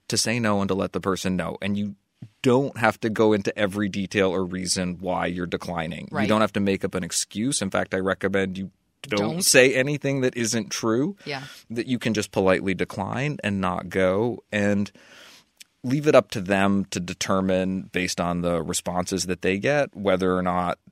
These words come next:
Speaker 1: this was a good choice or something that's appropriate. I think that just being invited to a party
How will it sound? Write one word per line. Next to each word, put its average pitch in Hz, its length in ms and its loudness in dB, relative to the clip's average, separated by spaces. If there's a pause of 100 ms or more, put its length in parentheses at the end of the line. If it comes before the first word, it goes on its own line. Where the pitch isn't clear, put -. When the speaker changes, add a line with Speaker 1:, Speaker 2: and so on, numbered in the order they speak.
Speaker 1:
this - 160 -4
was 92 120 -2
a 92 60 0
good 87 180 -2
choice 139 420 2
or 98 80 -2
something 92 300 -4
that's 90 160 -6
appropriate. 92 680 -2 (100)
I 101 80 -4
think 101 240 -4
that 101 80 -2
just 95 200 -4
being 101 180 0
invited 95 460 0
to 95 100 -4
a 90 40 -2
party 92 440 -4